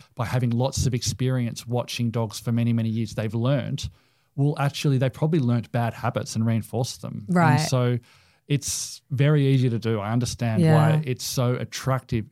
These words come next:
Speaker 1: as a form of training for people to get into, 'cause you feel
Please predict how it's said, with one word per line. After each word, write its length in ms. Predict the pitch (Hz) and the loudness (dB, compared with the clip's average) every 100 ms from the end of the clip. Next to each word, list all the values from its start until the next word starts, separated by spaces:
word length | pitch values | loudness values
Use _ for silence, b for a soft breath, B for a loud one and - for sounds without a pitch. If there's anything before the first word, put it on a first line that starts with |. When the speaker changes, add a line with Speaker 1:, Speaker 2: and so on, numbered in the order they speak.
| _ | _
Speaker 1:
as 160 | 113 101 | -10 -10
a 60 | |
form 420 | - - 123 120 | -12 -4 -2 0
of 220 | 117 110 - _ | -2 -8 -10 _
training 480 | - - 123 120 110 | -12 -2 0 2 0
for 140 | 104 113 | -4 -4
people 260 | 120 117 | -4 -2
to 80 | 113 | -2
get 140 | 107 | -2
into, 260 | 117 120 117 | -2 -2 -4
'cause 240 | 107 113 b b b | -4 -8 b b b
you 140 | 139 | -4
feel 420 | - - 156 151 | -2 2 2 2